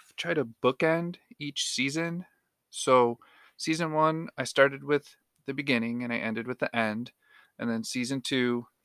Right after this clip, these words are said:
I started with Genesis and I ended with Revelation. And this season, I'm starting with the first and I'm gonna end with the last. So what happens in between, you know, we're just gonna kinda do what I always do. And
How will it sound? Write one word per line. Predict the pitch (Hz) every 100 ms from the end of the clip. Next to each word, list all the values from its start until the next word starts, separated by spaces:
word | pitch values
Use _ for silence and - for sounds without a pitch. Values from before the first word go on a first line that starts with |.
| -
I | 113
started | - 113 110
with | 110 -
Genesis | 131 131 117 107 107 107
and | 107
I |
ended | 107 110 107
with | 107 -
Revelation. | 110 113 101 - 95 107 _ - - - _ -
And | 113 110
this | 143 -
season, | 131 113 117 127 - _
I'm | 120 120
starting | - 117 113
with | 110
the | -
first | 107 - 165 120 - - - _ -
and | 117
I'm | 117
gonna | 117
end | - 113
with | 110
the | 113
last. | 110 101 - - - - - _ _ _ _ _ _
So | - - 127 123 117 113 110 - _
what | - 135
happens | 143 135
in | 131
between, | 120 127 135 151 156
you | 151
know, | 127 123
we're | 123
just | 120 123
gonna | 127 117
kinda | 143 131 120 113 -
do | 110 120
what | 123
I |
always | 127 127 -
do. | 117 117
And | 123 117